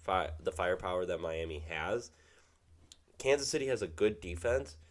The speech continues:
The only thing that scares me about Kansas City is their wide receivers. Yes,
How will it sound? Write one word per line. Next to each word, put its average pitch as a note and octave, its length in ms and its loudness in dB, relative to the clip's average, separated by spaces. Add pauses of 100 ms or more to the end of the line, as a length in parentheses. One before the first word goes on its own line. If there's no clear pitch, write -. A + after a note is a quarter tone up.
(120)
The G2 120 6
only A#2+ 260 4
thing C3 180 -2
that A#2+ 140 2
scares G2 280 4
me G2 100 0
about F2 260 0
Kansas E2+ 280 0
City F2 420 -2
is E2+ 300 0
their E2 120 -2
wide D#2 220 0
receivers. - 460 -10 (380)
Yes, F#2+ 440 4